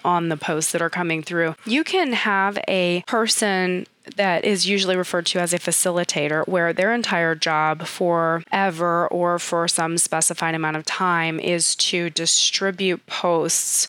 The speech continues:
out to different people on the team based on their ability to respond to these items. The facilitator goes in, picks out the posts, and then shoots them out very efficiently in a triage method, basically, to the people that can help these customers. This triage method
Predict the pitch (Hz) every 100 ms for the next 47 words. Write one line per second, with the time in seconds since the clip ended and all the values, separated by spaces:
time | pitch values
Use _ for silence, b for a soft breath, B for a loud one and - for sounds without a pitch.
0 | - 196 185 - - 180 180 - 180 -
1 | 190 156 165 156 156 - 185 190 196 -
2 | 180 165 160 160 - 175 170 - 185 165
3 | 165 165 170 170 160 165 156 - 180 160
4 | 165 - 175 165 160 - 160 156 147 143
5 | 156 180 233 262 - 190 202 - 220 214
6 | 214 202 175 170 175 180 196 180 165 165
7 | - 208 - 190 170 - 160 - 165 160
8 | - - 175 165 165 214 208 - 196 160
9 | 156 180 185 208 196 - 175 165 156 156
10 | 175 - - 233 254 190 - 185 160 151
11 | 160 - - _ - 170 147 160 156 151
12 | 147 - 151 147 151 - - 233 208 190
13 | - 214 - 180 160 165 - 165 165 -
14 | 170 - 160 156 - - 143 - 147 -
15 | - - 247 294 - - - 233 220 185
16 | 160 185 165 156 - 165 160